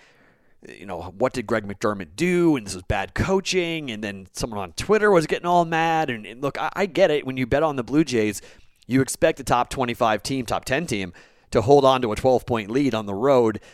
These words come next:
eh, against Providence. But I said, look, Providence has been a house of horrors for the Blue Jays, and they f-, were very fortunate to get that victory.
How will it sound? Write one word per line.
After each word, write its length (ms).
eh, 280
against 440
Providence. 420
But 140
I 80
said, 480
look, 200
Providence 520
has 120
been 140
a 80
house 340
of 100
horrors 560
for 120
the 100
Blue 240
Jays, 360
and 200
they 140
f-, 220
were 280
very 420
fortunate 560
to 80
get 180
that 200
victory. 480